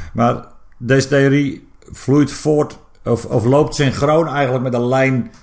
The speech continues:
die de derde Matrix-film, eh, dan zou volgen. En, eh, ik vond die films echt niet om door te komen. Maar ik zal ze in het kader van het onderzoek opnieuw gaan kijken. Eh, of in ieder geval die derde dan.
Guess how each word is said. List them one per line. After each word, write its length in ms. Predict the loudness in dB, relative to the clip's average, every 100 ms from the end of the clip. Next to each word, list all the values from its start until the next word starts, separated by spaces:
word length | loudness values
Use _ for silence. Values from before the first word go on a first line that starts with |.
| _
die 120 | -4
de 100 | -4
derde 500 | 0 0 2 2 0 0
Matrix-film, 760 | -2 -2 -8 -4 -4 -2 -2
eh, 260 | 0 0 0
dan 160 | 0 0
zou 180 | 0
volgen. 440 | 0 -2 0 -2 -6 -12 -18 -18 -20 -20 -20 -2
En, 300 | 2 2 0
eh, 420 | 0 2 2 0
ik 180 | 0 0
vond 180 | 2 2
die 100 | 2
films 300 | 0 0 0
echt 380 | -2 -4 -4 -18 -20 -6
niet 280 | 0 2 2
om 80 |
door 180 | 2 2
te 60 | 0
komen. 300 | 0 2 2
Maar 140 | 2
ik 100 | 0
zal 220 | -2 -2 0
ze 420 | 0 2 2 0
in 60 | -2
het 80 | 0
kader 280 | 0 2 2
van 100 | 0
het 100 | -2
onderzoek 460 | 0 0 0 0
opnieuw 280 | -2 2 2
gaan 100 | 2
kijken. 400 | 0 0 0 -2 -6 -20 -20 -20 -20 -20 -20 -20 -20 _ -10
Eh, 680 | -4 0 2 2 2 2 2 0
of 120 | 2
in 60 |
ieder 140 | 4 4
geval 200 | 2 0
die 100 | 0
derde 400 | 0 0 -2 -4
dan. 340 | -2 -2 -2